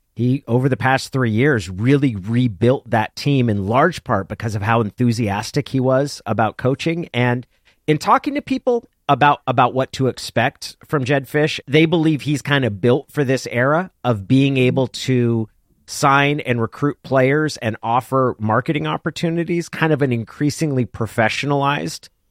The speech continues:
opportunities for players. That's one of the ways he, he got some really high profile players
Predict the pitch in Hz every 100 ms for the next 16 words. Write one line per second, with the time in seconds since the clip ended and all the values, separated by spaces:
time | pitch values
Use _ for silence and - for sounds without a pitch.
0 | _ _ _ _ 131 - 147 - 147 143
1 | 147 - - 131 139 143 - 131 143 175
2 | - - _ _ 127 147 120 113 135 156
3 | 135 139 120 120 120 143 165 - - 120
4 | 131 123 - 135 139 127 - 107 101 101
5 | 151 143 - 127 127 - 127 123 120 104
6 | - 117 107 139 -